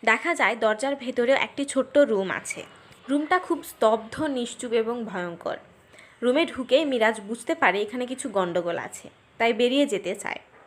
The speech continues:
কিন্তু পেছন থেকে সেজাদ সেই লিকুইডটা মেরা-, মিরাজের ঘাড়ে ইনজেক্ট করে দেয় এবং মিরাজ সঙ্গে সঙ্গে মাটিতে লুটিয়ে পড়ে এবং আবছা আবছা দেখতে পায় পরি এবং সেজাদ তার সাথে কী করছিল।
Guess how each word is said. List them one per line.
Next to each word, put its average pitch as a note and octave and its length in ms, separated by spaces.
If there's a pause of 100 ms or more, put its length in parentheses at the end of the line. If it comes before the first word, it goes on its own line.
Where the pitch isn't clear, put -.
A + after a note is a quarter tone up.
(440)
কিন্তু B3 260
পেছন C#4 360
থেকে F4 280
সেজাদ A#3+ 360 (320)
সেই C#4 280
লিকুইডটা A#3+ 560
মেরা-, A3 400
মিরাজের A#3 380
ঘাড়ে G#3 320
ইনজেক্ট G3+ 400
করে - 220
দেয় - 200 (600)
এবং B3+ 280
মিরাজ B3+ 340
সঙ্গে C4+ 260
সঙ্গে C#4+ 280
মাটিতে G#3 360
লুটিয়ে F#3+ 420
পড়ে A2+ 240 (300)
এবং G#3+ 180 (100)
আবছা - 360
আবছা E4 260
দেখতে G3+ 320
পায় G3+ 320
পরি A3+ 280
এবং B3 220
সেজাদ G#3 420
তার G#3 120
সাথে A3+ 280
কী A#3 220
করছিল। - 480